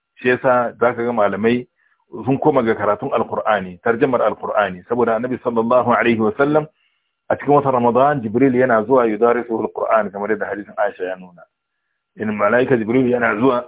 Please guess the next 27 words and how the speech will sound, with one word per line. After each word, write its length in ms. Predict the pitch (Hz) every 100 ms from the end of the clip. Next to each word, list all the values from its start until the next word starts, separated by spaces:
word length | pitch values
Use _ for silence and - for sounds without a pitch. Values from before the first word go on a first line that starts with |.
| -
<clears throat> 380 | - 143 113
suna 200 | 147 139
karatun 360 | 113 117 113 -
Alƙur'ani. 480 | 113 113 101 92 85 -
Ina 120 | 113
an 100 | 143
ce 80 | 143
mudarasa, 680 | 117 113 135 147 143 131 131 _ _ _
kana 240 | 139 131
karatu 420 | - 104 104 113 120
ina 240 | 135 101 -
sauraro, 380 | 92 101 110 127
ina 220 | 123 110
karatu 380 | - 92 87 107
kana 260 | 120 147 - _
sauraro. 240 | 160 - - 233 214 - _ _ -
Haka 220 | 135 123
suke 260 | 113 123 113
tabadulin 500 | 107 117 113 107 107
karatu 520 | 101 98 95 131 131 -
tare 220 | 98 113
da 60 | 104
Manzo 300 | 98 104 113
sallallahu 460 | 110 101 104 104 95
alaihi 320 | 98 98 92
wa 120 | 90 -
sallam. 240 | 92 82